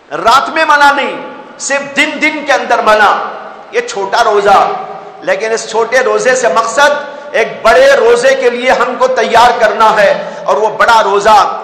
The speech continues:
ये है कि जिंदगी भर हराम से बचो,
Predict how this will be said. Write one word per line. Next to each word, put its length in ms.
ये 160
है 220
कि 100
जिंदगी 600
भर 320
हराम 380
से 160
बचो, 320